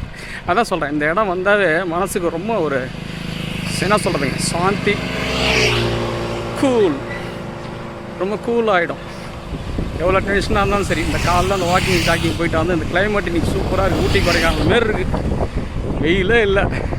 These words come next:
சில்லுன்னு இருக்கு. இந்த மரம் பாருங்க, எவ்வளோ சூப்பரா இருக்கு பாருங்களேன்.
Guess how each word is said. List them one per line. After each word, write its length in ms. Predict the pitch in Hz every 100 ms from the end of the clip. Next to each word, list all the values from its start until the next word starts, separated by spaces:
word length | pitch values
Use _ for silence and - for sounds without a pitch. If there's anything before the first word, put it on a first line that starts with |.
| - - - - - -
சில்லுன்னு 440 | 233 208 202 226 233
இருக்கு. 280 | 214 196 - - - - - - - - -
இந்த 120 | 165
மரம் 280 | 170 180 180
பாருங்க, 280 | 170 170
எவ்வளோ 200 | 143 160 -
சூப்பரா 240 | 208 180
இருக்கு 200 | 165 147
பாருங்களேன். 580 | 131 123 123 123 - -